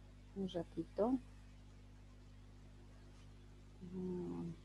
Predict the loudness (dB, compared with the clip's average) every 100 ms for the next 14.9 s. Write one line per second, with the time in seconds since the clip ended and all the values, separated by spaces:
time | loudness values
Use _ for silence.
0 | -12 -12 -12 8 12 12 10 4 12 12
1 | 12 12 12 12 10 4 0 4 10 10
2 | 10 10 10 10 6 6 8 8 4 -6
3 | -8 -8 -6 -6 -6 -6 -6 -6 -6 -6
4 | -6 -6 -2 0 2 2 0 0 4 6
5 | 6 6 2 2 4 4 4 -4 -4 -4
6 | -4 -4 -4 -4 -4 -6 -6 -6 -4 -4
7 | -4 -2 4 4 2 -4 -4 -4 -4 -4
8 | -6 -6 -6 -6 -6 -6 -6 -6 4 6
9 | 8 10 12 12 10 8 8 6 -4 -2
10 | 4 6 6 6 8 12 12 12 12 12
11 | 12 6 -6 -6 -6 -6 -6 -8 -8 -8
12 | -8 -8 -10 -10 -10 -10 8 12 12 12
13 | 12 12 12 12 12 12 12 12 12 12
14 | 12 12 12 12 12 12 12 10